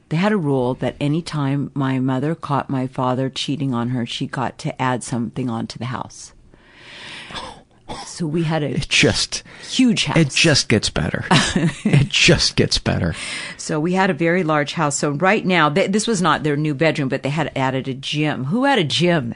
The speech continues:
Speaker 1: in the sixties? But we had a gym. Uh, they had a gym outside of their bedroom. So he was standing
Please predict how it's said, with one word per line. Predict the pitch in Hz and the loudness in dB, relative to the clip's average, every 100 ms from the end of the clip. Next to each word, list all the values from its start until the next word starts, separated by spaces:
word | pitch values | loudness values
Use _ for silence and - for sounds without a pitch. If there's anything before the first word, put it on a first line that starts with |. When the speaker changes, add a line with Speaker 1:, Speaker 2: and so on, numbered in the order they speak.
| - | -4
Speaker 1:
in | 151 | 0
the | 139 | 0
sixties? | - 147 - 117 - - - - 147 - - - - - | 0 -4 -4 -8 -8 -16 -16 -10 -8 -8 -14 -20 -20 -14
But | 139 156 | -2 0
we | 147 170 | 2 2
had | 156 | 2
a | |
gym. | 127 120 127 - - - - - | 0 -4 -4 -10 -16 -14 -8 0
Uh, | 156 | 2
they | 202 | 4
had | 151 135 | 4 0
a | 127 | -4
gym | - 127 131 | -4 -4 -2
outside | 123 - 131 | -4 -2 -2
of | 131 | -2
their | 135 131 | -2 -2
bedroom. | 135 127 127 | -2 -2 -4
So | - 131 | -4 -4
he | 165 | -2
was | 170 | -4
standing | - - 196 202 202 202 202 202 | -4 -2 0 2 2 0 0 -2